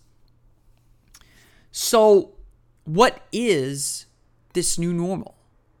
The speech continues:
Well, let,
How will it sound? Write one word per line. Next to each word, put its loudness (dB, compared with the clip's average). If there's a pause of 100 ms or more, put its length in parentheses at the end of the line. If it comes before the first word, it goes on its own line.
(1900)
Well, 2
let, 0